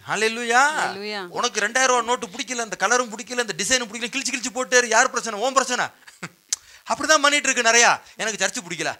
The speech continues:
Speaker 1: ஏலியை பிடிக்கல." உன்கிட்ட கேட்டமா ஏலி பிடிச்சிருக்கா பிடிக்கலையான்ட்டு? அங்க அவர் தான் ஏலி, போ.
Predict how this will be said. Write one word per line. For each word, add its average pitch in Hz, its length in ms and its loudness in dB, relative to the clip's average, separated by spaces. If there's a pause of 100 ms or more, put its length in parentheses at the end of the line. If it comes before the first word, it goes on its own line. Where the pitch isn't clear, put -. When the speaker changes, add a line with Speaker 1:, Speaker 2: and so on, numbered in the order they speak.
(120)
Speaker 1:
ஏலியை 240 400 4
பிடிக்கல." 170 280 -6
உன்கிட்ட 165 320 -2
கேட்டமா 202 300 2
ஏலி 175 160 0
பிடிச்சிருக்கா 165 500 -4
பிடிக்கலையான்ட்டு? 151 480 -4
அங்க 151 300 -2
அவர் 147 200 -4
தான் 196 140 2
ஏலி, 170 320 0
போ. - 340 0